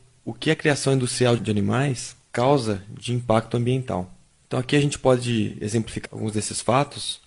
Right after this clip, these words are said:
Então um deles é com relação à devastação de florestas. O boi, quando ele é criado, ele vai se alimentar do pasto, quando é uma criação extensiva.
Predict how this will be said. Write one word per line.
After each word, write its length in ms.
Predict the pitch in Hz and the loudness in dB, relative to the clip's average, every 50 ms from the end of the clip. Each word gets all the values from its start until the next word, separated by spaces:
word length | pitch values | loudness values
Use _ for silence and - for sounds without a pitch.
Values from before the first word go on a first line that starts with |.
| _ _ _ _ _ | _ _ _ _ _
Então 200 | - 131 135 - - | -6 -4 -4 -2 0
um 160 | - 175 156 | 2 2 6
deles 580 | 123 123 139 151 160 143 117 110 - - - - | 8 10 8 8 8 4 2 0 -2 -4 -6 -2
é 120 | - 117 120 | 0 0 2
com 120 | - 135 | 2 2
relação 420 | 131 135 135 131 127 - - 131 | 2 4 4 2 2 2 2 0
à 40 | 135 | 2
devastação 580 | 131 135 127 123 135 127 - 127 123 - 127 127 | 2 2 2 2 2 0 0 -2 -2 0 0 -2
de 60 | 123 | 0
florestas. 760 | - - 139 123 101 101 101 - - - - - - - - _ _ _ _ _ _ _ _ | 0 2 2 2 2 2 0 -2 -6 -12 -16 -14 -14 -16 -18 _ _ _ _ _ _ _ _
O 60 | - | -12
boi, 320 | 127 110 113 123 139 143 123 | -2 4 6 6 8 6 4
quando 220 | - 104 98 101 | 2 0 0 2
ele 100 | 101 104 | 2 0
é 40 | 104 | 0
criado, 560 | 101 - 98 98 110 123 143 131 110 104 92 - - - - - - - - | -2 -2 0 2 4 4 4 2 0 -4 -8 -10 -14 -20 -20 -20 -20 -20 -8
ele 140 | - 123 110 | -6 -2 0
vai 120 | 117 117 | 0 0
se 120 | 117 - | 0 0
alimentar 640 | 117 120 123 127 127 123 - 98 98 107 120 131 131 139 | 0 0 2 0 0 0 0 0 0 0 0 -4 -6 -10
do 200 | 151 139 135 139 | -12 -10 -10 -4
pasto, 420 | - - 117 101 104 - - - | 0 2 2 2 0 -2 -8 -10
quando 140 | - 104 101 | -6 -4 -2
é 40 | 101 | -2
uma 120 | 104 104 | -2 -2
criação 360 | 101 107 107 104 - - 107 113 | -2 -2 -2 -2 -2 -2 -2 -2
extensiva. 680 | 117 117 - 143 143 - - - 95 95 90 92 90 | 0 0 0 0 0 -2 -4 -6 -6 -4 -4 -6 -8